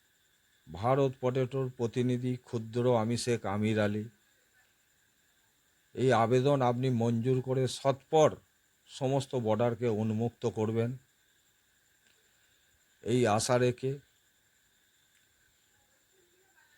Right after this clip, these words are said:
আমার এই ক্ষুদ্র বক্তব্য এখানেই সমাপ্ত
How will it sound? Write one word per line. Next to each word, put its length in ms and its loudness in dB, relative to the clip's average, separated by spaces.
আমার 300 2
এই 160 4
ক্ষুদ্র 420 -4
বক্তব্য 540 -4
এখানেই 440 0
সমাপ্ত 460 0